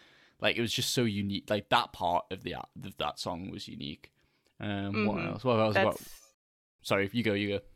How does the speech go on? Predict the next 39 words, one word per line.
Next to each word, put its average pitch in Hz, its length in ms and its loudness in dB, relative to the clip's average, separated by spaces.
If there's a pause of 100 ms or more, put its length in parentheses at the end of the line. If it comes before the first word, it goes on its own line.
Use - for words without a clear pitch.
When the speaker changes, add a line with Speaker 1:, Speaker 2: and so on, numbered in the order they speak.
(120)
Speaker 1:
<laughs> 147 480 10
Speaker 2:
Oh, 269 320 10
yeah. 220 360 4
No, 208 380 8
um, 190 280 8
I'd 214 240 6
say 285 400 2
that 190 260 -2
is 190 420 -4 (440)
one 196 280 0
of 226 80 0
my 240 120 4
favorites 214 360 -2
at 196 180 -4
the 196 100 -4
moment. 185 680 -4 (120)
It - 40 0
Speaker 1:
Mm-hmm. 214 120 2
Speaker 2:
definitely 220 360 -2
changes. 214 880 -8
Um, 175 400 -2 (140)
I 233 120 12
really 262 240 4
like 180 220 0
that 180 160 -2
one 175 300 -6 (100)
when 214 180 2
just 202 160 6
walking - 340 -6
to - 80 -8
school. - 420 -8 (340)
Like, 185 320 2
it, 208 220 4
it 214 340 0
hits 220 260 4
all 202 120 4
the 185 120 2
notes 175 400 -6
of, 180 420 -6